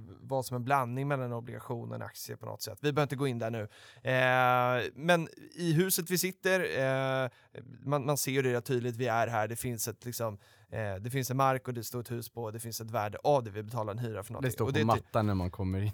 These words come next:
Speaker 1: Ja, exakt. Det står Fabg på, på kåken. Eh, så Fabg köpte jag, har jag ägt tidigare också, men varit i, i, från i några år.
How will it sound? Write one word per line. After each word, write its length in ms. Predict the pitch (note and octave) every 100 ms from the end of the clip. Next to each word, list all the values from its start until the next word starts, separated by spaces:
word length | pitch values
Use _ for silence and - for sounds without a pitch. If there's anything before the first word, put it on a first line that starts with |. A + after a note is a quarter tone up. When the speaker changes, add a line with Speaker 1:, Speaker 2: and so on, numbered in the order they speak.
| -
Speaker 1:
Ja, 300 | D#3+ F#3 G3
exakt. 600 | F#3+ - - G#3+ C3+ -
Det 100 | E3
står 140 | D#3+ E3
Fabg 540 | D#3+ D3 C3+ D#3 B2+
på, 480 | - A#2 G#2 F#2+ F#2
på 80 | -
kåken. 420 | - D3+ - F2 - _ _ _ _ _ _ - - -
Eh, 220 | C#3 B2+
så 140 | C3
Fabg 320 | D3 F3 F#3 F3
köpte 260 | D3 -
jag, 120 | A2+
har 200 | A2 B2
jag 120 | B2+ A2+
ägt 120 | G#2
tidigare 640 | A#2+ A2 G#2+ G#2+ G2+ G2+
också, 440 | - F#3+ - D3 G#2+ - - _
men 280 | C3 A#2 G2
varit 440 | A#2 A#2 G#2+ G#2
i, 40 | A2+
i, 520 | G2+ - A2+ G#2+ G2+
från 420 | - - A#2 G2 F2
i 220 | G#2 C#2+
några 480 | A#1+ A2+ A2 A2 B2
år. 300 | A#2 E3+ C3+